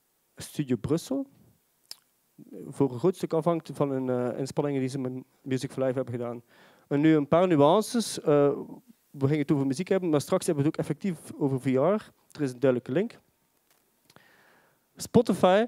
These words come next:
heeft van het streamen van de muziek niet enkel een, eh, een leuke, ehm, ruimtelijke ervaring gemaakt, maar ook een sociale ervaring. Het zijn heel veel lijstjes en radio's.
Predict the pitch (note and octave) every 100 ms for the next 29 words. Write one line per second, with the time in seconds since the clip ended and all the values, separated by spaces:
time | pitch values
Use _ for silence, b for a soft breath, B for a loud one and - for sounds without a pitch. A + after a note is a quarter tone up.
0 | b b F3 - - D#3 D#3+ D3 D3 C#3+
1 | - - G3 G#3 E3+ E3 C#3 F3 D#3+ D#3
2 | D3+ C#3 C#3+ C#3 C#3 C#3 C3+ B2+ B2+ B2
3 | C3 C3 F3+ G3+ G3 F#3+ F3+ B B -
4 | C#3 C3+ C3 B2 B2 - - C#3+ C#3+ F3
5 | G3 E3+ C#3+ D#3 F3+ F3 E3 E3+ D3+ D3+
6 | D#3+ - - D3 C3+ F3+ F3 D3 E3 F3
7 | G3 G3 C3 C3 B2+ A#2 A#2+ D#3 D#3+ F#3
8 | D3 B2 C3+ D3 E3 F#3 F#3+ -